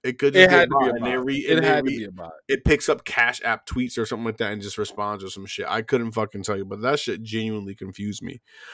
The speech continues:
Speaker 2: Yeah.
Speaker 1: Um, yeah, no, no. So it was, uh, Shadow Ravencroft, T M K one sixty-three. They were just like, "They can all leave."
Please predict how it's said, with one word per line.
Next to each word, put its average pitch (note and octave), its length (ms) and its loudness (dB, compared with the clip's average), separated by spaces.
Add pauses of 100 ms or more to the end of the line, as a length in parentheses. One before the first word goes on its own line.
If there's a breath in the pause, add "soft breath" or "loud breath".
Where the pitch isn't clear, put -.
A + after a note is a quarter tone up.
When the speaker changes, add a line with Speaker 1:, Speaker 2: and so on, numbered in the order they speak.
(340 loud breath)
Speaker 2:
Yeah. B2 480 6
Speaker 1:
Um, G#2+ 200 0 (420)
yeah, E3+ 160 10
no, F3 120 8
no. D#3+ 200 10
So D3+ 180 6
it D#3 180 8
was, C#3 160 8
uh, B2 380 6
Shadow F3 400 6
Ravencroft, B2 720 6
T E3 280 -2
M D#3+ 160 0
K C3+ 340 4
one B2 260 2
sixty-three. A2+ 760 -4 (180)
They C3 120 6
were C#3 60 8
just B2 220 -2
like, A#2 240 0
"They B2 240 2
can A#2+ 180 -4
all A2 360 -4
leave." G2 240 -16